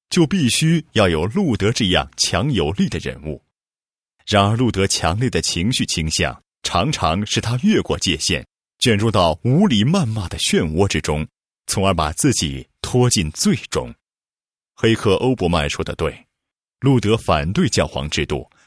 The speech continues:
反对宗教狂热主义，反对犹太教。他将一切信奉教皇制度的人、持守重洗派信条的人和所有的犹太人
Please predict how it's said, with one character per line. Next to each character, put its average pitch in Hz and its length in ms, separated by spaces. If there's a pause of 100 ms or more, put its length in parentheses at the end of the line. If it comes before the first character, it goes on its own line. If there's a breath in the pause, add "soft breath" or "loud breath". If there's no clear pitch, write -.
反 104 280
对 143 240 (100)
宗 123 200
教 85 200
狂 95 320
热 180 160
主 67 260
义， 87 220 (260)
反 101 260
对 139 180 (100)
犹 101 160
太 - 220
教。 64 340 (580)
他 98 140
将 98 240
一 90 260
切 113 320
信 104 280
奉 92 180
教 117 300
皇 123 260
制 - 120
度 98 120
的 76 100
人、 73 340 (280)
持 - 160
守 95 220
重 170 340
洗 - 180
派 120 180
信 151 240
条 80 220
的 87 100
人 69 300 (260)
和 135 220
所 143 240
有 101 100
的 87 120
犹 87 240
太 - 180
人 78 320